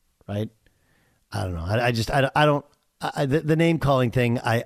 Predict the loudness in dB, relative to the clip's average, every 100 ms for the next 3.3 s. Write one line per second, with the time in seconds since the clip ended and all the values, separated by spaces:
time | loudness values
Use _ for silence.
0 | -2 -2 0 -2 -4 -20 -20 -20 _ _
1 | -2 -2 -2 -10 -8 -8 -2 0 2 2
2 | 2 0 2 0 0 -2 0 0 2 2
3 | 2 0